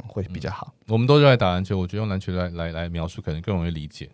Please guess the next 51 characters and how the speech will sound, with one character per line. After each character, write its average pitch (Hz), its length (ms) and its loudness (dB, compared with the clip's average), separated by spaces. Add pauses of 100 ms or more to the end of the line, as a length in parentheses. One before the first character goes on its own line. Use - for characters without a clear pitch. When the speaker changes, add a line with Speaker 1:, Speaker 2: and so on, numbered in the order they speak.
(220)
Speaker 2:
就 107 80 -8
像 104 120 -2
你 82 60 -4
看 101 160 -4
现 - 100 -8
在 101 80 0
台 92 140 -4
湾 85 140 -2
篮 78 100 -4
球 80 160 -8
队 85 180 -6
除 80 160 -10
了 85 80 -4
魔 82 200 -4
兽 101 180 -2
来， 76 180 -8
我 82 60 -8
们 85 140 -4
有 87 80 -4
个 92 100 -4
这 101 100 -6
么 101 120 -2
厉 98 100 -2
害 98 80 0
的 87 80 -2
巴 87 220 0
西， 90 260 -12 (140)
对 92 100 -6
不 - 0 -
对？ 90 160 -4 (640)
他 131 140 0
是 135 80 4
台 107 160 2
湾 110 180 6
人， 78 160 -2 (600)
对， 92 100 -6
他 110 100 2
血 123 220 4
统 117 100 8
不 82 140 -2
是 98 100 -2
我 87 120 0
们 76 180 -4
认， 95 160 -2 (180)
传 107 200 2
统 113 120 4
上 92 160 0
的 82 60 0
台 73 160 -10
湾 76 180 -8
人。 69 80 -14